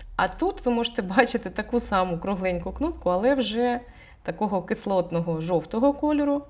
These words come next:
І це доволі так схоже з тим, що ми вже побачили на попередніх сайтах. Тим не менш, він дуже цікавий, він простий, але класна типографіка, класні сітки. І коли ми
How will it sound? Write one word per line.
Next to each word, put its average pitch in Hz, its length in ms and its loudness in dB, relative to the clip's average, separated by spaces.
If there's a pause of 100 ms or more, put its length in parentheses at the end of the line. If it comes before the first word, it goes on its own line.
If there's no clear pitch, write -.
(160)
І 339 260 -2 (280)
це 294 440 0
доволі 214 460 0
так 185 340 -2 (200)
схоже 302 560 4
з - 40 -2
тим, 254 220 4
що 247 160 -2
ми 214 140 -2
вже 190 440 0 (140)
побачили 170 540 2
на 180 100 -2
попередніх 160 560 -4
сайтах. 135 420 -8 (340)
Тим 381 180 0
не 277 80 8
менш, 269 440 4
він 233 260 4
дуже 190 260 -2
цікавий, 277 580 2
він 190 200 -4
простий, 240 680 -2
але 190 320 -2
класна 208 540 -4
типографіка, 190 840 0
класні 190 500 -2
сітки. 175 560 -6 (680)
І 269 340 2
коли 240 340 4
ми 175 320 -2